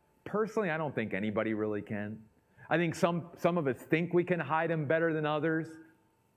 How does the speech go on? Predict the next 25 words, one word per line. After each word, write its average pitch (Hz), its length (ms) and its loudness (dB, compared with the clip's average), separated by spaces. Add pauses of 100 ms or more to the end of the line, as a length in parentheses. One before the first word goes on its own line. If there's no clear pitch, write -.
(140)
Not 107 280 -6
really. 87 460 -2 (2500)
But 131 160 -2
now 135 160 -2
notice 190 460 0
God, 127 500 2 (100)
again, 123 540 0 (200)
sweeping 156 580 2
back 156 280 2
from 127 160 0
a 117 40 -4
couple 143 500 -2 (160)
chapters 151 460 0
ago, 87 400 -2 (580)
now 190 240 0
comes 214 380 0
again 170 500 0
the 127 80 0
personal 240 680 0
God 165 640 2 (760)
and 175 160 4
the 180 100 6
God 208 340 6
of 165 140 2
grace 175 680 2